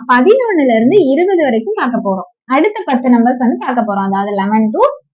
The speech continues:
ட்வென்டி வரைக்கும் இன்னைக்கு நம்ம படிக்க போறோம். நம்ம எப்பவுமே ஸ்கூல்ல பாத்தீங்கன்னா, ஆஹ், பத்துக்கு அப்புறம், ஆஹ், ஒண்ணு சேர்க்கும் போது பதினொன்னு அப்படின்னு சொல்லி சொல்லுவோம் இல்லையா? பத்து, ஒண்ணு, பதினொன்னு,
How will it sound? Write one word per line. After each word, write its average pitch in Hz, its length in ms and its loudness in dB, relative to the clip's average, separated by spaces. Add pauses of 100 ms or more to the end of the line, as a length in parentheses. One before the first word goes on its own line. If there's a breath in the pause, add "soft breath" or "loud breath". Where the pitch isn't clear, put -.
(240)
ட்வென்டி 285 380 0
வரைக்கும் 226 340 -2
இன்னைக்கு 226 300 -4
நம்ம 247 200 0
படிக்க 254 260 -2
போறோம். 190 260 -8 (500)
நம்ம 320 180 4 (260)
எப்பவுமே 403 420 2
ஸ்கூல்ல 392 440 2
பாத்தீங்கன்னா, 220 560 0 (480)
ஆஹ், 262 260 0
பத்துக்கு 277 480 0
அப்புறம், 349 280 0 (180)
ஆஹ், 247 300 4
ஒண்ணு 269 220 6
சேர்க்கும் 262 320 0
போது 453 160 4
பதினொன்னு 254 680 4
அப்படின்னு 226 320 2
சொல்லி 247 160 -2
சொல்லுவோம் 226 280 0
இல்லையா? 226 200 -2 (120)
பத்து, 233 420 0 (240)
ஒண்ணு, 233 420 4
பதினொன்னு, 214 640 2